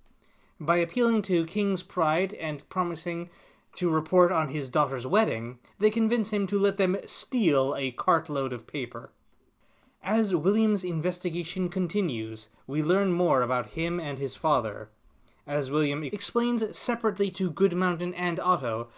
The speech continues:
Lord de Worde is a textbook example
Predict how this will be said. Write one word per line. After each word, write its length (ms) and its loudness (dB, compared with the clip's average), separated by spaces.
Lord 500 4
de 140 4
Worde 600 2
is 200 -4
a 140 -4
textbook 460 -6
example 640 -6